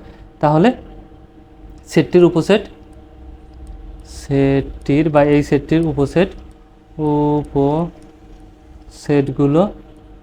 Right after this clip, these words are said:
হলো। ঠিক আছে, তাহলে কি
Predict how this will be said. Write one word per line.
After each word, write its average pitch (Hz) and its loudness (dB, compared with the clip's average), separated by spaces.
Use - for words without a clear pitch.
হলো। 135 4
ঠিক 165 2
আছে, 180 0
তাহলে 170 2
কি 185 4